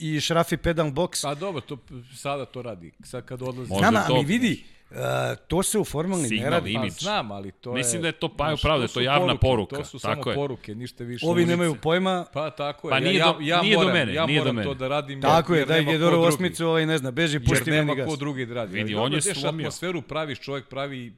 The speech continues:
Speaker 2: kad ti kao individualac praviš atmosferu. Evo ovde smo nas trojica, svako od nas treba da doprinos nekoj
Speaker 3: Tako je.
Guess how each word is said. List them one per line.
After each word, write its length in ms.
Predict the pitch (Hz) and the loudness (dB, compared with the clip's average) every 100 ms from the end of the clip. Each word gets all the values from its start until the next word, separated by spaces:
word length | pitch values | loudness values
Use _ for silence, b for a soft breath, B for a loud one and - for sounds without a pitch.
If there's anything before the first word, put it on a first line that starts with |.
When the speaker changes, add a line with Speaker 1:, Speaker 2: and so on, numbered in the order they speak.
| _ | _
Speaker 2:
kad 260 | - 113 - | -14 -12 -12
ti 120 | 127 | -16
kao 220 | - 131 | -10 -8
individualac 580 | 123 117 113 117 131 127 | -8 -10 -10 -4 -4 -4
praviš 380 | - 127 123 - | -8 -10 -10 -12
atmosferu. 480 | 117 - 107 123 104 | -16 -16 -12 -10 -8
Evo 200 | 101 107 | -8 -8
ovde 220 | 120 110 | -10 -14
smo 180 | - 110 | -16 -12
nas 200 | 113 - | -12 -12
trojica, 380 | 101 104 - 120 | -12 -12 -12 -14
svako 340 | - 104 - | -10 -12 -12
od 60 | 123 | -12
nas 160 | 127 | -12
treba 260 | - 135 135 | -12 -12 -10
da 140 | 135 | -10
doprinos 480 | 131 135 - 117 110 | -8 -10 -12 -18 -14
nekoj 280 | 117 - 117 | -16 -12 -6
Speaker 3:
Tako 80 | |
je. 40 | 101 | -4